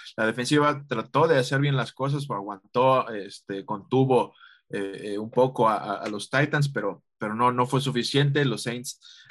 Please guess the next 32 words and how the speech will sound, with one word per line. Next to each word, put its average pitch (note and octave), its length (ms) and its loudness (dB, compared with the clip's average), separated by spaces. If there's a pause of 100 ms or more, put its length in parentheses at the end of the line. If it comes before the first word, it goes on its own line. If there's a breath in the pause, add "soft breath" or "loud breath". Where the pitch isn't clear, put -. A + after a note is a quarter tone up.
Trevor B2 300 2
Siemian C3+ 420 2
ahí, A#2+ 240 0
yo B2+ 140 2
creo D3 180 -2
que A#2+ 120 -2
han A2 160 -2
de B2 40 -20
tener A2+ 300 -4
muchas A2+ 340 -6
dudas A2 220 0
Sean A2 200 -2
Payton A2 320 -4
si, G2 220 -12 (300 loud breath)
si A2 100 -8
Siemian A#2 400 -2
va A#2+ 60 4
a B2 100 -6
poder A2+ 300 0
con G#2+ 180 -6
el, G#2 200 -8
con A2 180 -6
este A2 180 -6
encargo A2 320 -2
y G#2 80 -2
llevar G#2 260 0
a, G2 220 -4
a G2 80 -12
playoffs G#2+ 380 -8
a - 20 -8
este - 200 -10
equipo. C3 500 -2